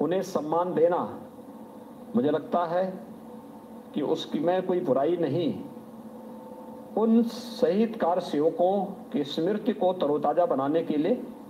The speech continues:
अगर विभाग अपने स्तर पर कोई कार्रवाई कर रही है,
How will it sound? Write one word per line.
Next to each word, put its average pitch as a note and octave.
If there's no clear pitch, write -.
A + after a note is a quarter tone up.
अगर D#3+
विभाग D#3
अपने E3
स्तर E3+
पर F3+
कोई D#3+
कार्रवाई C#3+
कर D#3+
रही E3+
है, F#3+